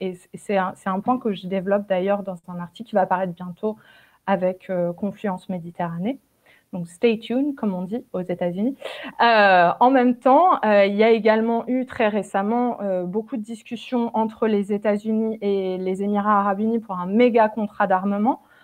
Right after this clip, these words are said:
euh, qui comprend notamment, euh, cinquante, euh, cinquante F trente-cinq, donc c'est, c'est un méga contrat de vingt-trois milliards de dollars, dont dix milliards de dollars pour des F trente-cinq, euh, dix milliards pour des,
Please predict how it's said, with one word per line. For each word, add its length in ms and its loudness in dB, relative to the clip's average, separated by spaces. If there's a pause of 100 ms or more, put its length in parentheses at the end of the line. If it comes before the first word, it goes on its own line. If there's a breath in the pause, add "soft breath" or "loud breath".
(320 soft breath)
euh, 220 8
qui 220 -6
comprend 440 -4
notamment, 680 0
euh, 200 -2
cinquante, 520 -4
euh, 320 2
cinquante 380 -4
F 160 0
trente-cinq, 600 -2
donc 360 -10
c'est, 120 -8
c'est 100 -6
un 60 -2
méga 260 2
contrat 340 -4
de 100 -4
vingt-trois 400 -2
milliards 320 -4
de 100 -18
dollars, 400 2 (300 loud breath)
dont 340 4
dix 160 0
milliards 300 2
de 100 -4
dollars 320 0
pour 140 -6
des 200 -2
F 80 -12
trente-cinq, 640 -2
euh, 120 0
dix 160 -6
milliards 380 2
pour 180 -4
des, 200 -6